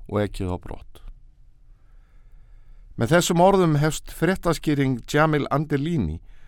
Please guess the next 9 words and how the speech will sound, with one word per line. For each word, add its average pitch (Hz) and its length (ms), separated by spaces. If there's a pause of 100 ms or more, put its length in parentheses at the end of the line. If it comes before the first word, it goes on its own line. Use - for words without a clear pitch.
(400)
aðalritstjóra 131 960
fréttaritsins 135 1000 (120)
Politico 135 720
fyrir 135 320
Evrópu, 80 340 (640)
um 110 160
ástandið 113 560
í 110 80
Kína. - 380